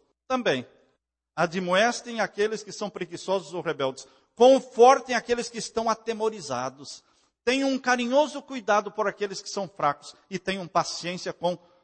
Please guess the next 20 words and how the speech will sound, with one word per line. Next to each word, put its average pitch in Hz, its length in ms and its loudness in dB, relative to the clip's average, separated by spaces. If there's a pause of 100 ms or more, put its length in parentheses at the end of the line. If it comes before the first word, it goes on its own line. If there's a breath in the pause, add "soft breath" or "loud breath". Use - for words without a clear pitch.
(200 soft breath)
todos." 170 680 2 (960)
Esta 196 300 2
verdade 165 560 0
indigesta 147 880 -2
contida 147 840 -4
aqui 196 420 -8 (640)
é 190 60 -8
simples. - 840 -8 (600)
A 117 120 -6
igreja 156 580 -4
deve 143 240 -8
ser 151 300 -6
um 135 80 -4
lugar 123 720 -6
para 160 140 -4
preguiçosos, 139 1000 -4 (320)
para 127 140 -6
rebeldes, 117 920 -4 (340)
amedrontados, 160 1500 -4
fracos - 800 -4